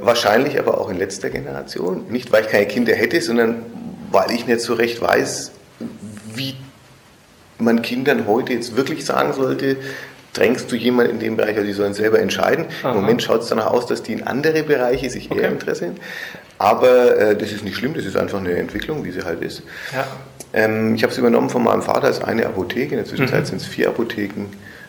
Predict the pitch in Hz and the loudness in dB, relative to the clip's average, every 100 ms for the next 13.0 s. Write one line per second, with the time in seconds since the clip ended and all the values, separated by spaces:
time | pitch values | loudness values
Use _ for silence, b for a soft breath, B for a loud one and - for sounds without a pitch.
0 | - - - - - - 104 123 - 95 | -10 -6 -4 -6 -6 -6 0 2 4 2
1 | 101 98 95 95 95 95 95 92 - 90 | 4 2 2 0 0 -2 -4 -4 -4 -8
2 | - 92 95 95 92 87 - - 92 90 | -4 -2 0 -2 -4 -4 -6 -8 -8 -8
3 | - - 90 92 - - - - - - | -8 -10 -12 -14 -20 -20 -20 -20 -14 -12
4 | - - - - - - - - - - | -12 -18 -20 -20 -20 -20 -20 -20 -20 -20
5 | - B B B B B B _ _ 156 | -20 B B B B B B _ _ -12
6 | - - - - - 135 160 175 175 170 | -10 -12 -14 -18 -4 2 4 2 2 0
7 | 151 143 151 - 143 135 131 123 - 120 | 2 2 2 -2 -4 -2 -2 -2 -4 -4
8 | - - - _ _ 127 113 127 113 120 | -6 -20 -20 _ _ -4 0 2 4 2
9 | - 123 - - 120 120 120 - - - | 2 -2 -4 -6 0 2 2 -2 -10 -6
10 | 147 135 127 131 - 143 127 113 113 139 | -2 2 4 4 0 -4 -4 2 4 4
11 | 131 113 101 - 98 165 120 120 120 123 | 2 -4 -4 -2 2 2 2 0 -2 -2
12 | - 127 123 117 - 123 117 117 110 110 | -6 -2 0 0 0 0 -2 -6 -8 -10